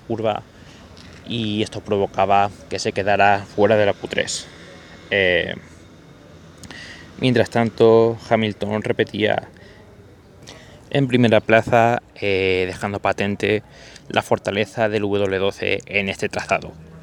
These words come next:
Y bueno, ya de cara a Q tres, de nuevo los Mercedes liderando el grupo en el regreso a la pista. Una vez se volvían a encender, eh, los semáforos, Hamilton se situaba provisionalmente primero,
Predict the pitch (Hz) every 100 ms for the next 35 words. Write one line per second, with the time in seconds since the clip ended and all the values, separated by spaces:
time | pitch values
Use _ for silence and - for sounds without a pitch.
0 | - - - - - - 107 98 95 -
1 | - - - - 113 110 101 107 101 -
2 | 120 - 120 123 - - - 95 101 101
3 | 98 95 - 104 90 - - - - -
4 | - - 110 113 110 107 104 107 110 107
5 | 104 101 98 - 117 113 110 110 98 98
6 | - 95 90 - 113 104 - - - 117
7 | 123 - - - - - - 110 101 92
8 | 101 101 98 107 101 101 98 95 - -
9 | - - - 98 98 92 104 - 104 104
10 | 113 107 110 - - - - - - -
11 | 113 113 110 110 107 107 101 95 95 117
12 | 113 104 107 101 107 92 107 107 107